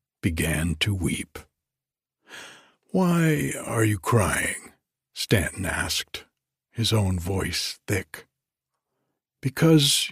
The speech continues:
you fellers don't like me," Shelby choked out. "The accent and the stick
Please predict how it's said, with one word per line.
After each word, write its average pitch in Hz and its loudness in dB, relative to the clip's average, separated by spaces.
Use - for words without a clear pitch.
you 151 2
fellers 151 2
don't 123 4
like 101 0
me," - -2
Shelby 73 -2
choked - -2
out. - -4
"The 110 -2
accent 85 0
and 107 0
the 123 4
stick - 0